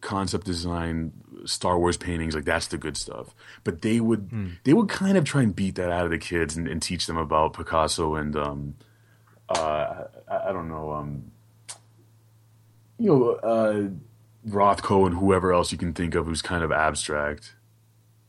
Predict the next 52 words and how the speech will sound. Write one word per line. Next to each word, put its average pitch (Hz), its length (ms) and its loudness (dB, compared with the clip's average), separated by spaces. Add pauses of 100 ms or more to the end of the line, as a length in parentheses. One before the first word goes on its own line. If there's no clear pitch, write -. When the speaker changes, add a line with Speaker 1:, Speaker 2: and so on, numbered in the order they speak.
(880)
Speaker 2:
Uh, 127 200 -2 (240)
now 117 340 -2
you, 139 520 -4
you 131 180 -6
grew 135 260 2
up 127 160 0
in 107 100 0
New 98 80 -2
York. 98 560 -2
Uh, 95 420 -2
what, 104 800 -6
what 120 180 -2
exactly 113 440 -4
attracted 110 520 -4
you 98 140 -4
to 92 100 -4
that 95 480 -6
particular 92 640 -8 (800)
university? 98 760 -4
Speaker 1:
Oh, 127 80 6
I 117 120 6
moved, 143 320 6
Speaker 2:
You 120 60 2
Speaker 1:
I 135 40 6
Speaker 2:
know, 139 60 6
were 160 100 6
Speaker 1:
moved 113 120 2
Speaker 2:
you, 113 60 4
were 117 60 4
Speaker 1:
down. 113 100 2
Speaker 2:
you 98 80 -2
liv-, 101 220 0
you 98 160 -6
were 95 100 -2
living 113 300 -2
there 117 200 0
at 117 100 -6
the - 60 -10
time? 123 120 6
Speaker 1:
No, 120 100 6
no, 110 80 6
I 98 140 4
moved 117 200 4
down 113 140 2
here 104 120 0
when 98 100 0
I 90 60 0
was, 85 180 -2
I 101 100 2
moved 117 200 4
down 110 160 2
to 85 320 -4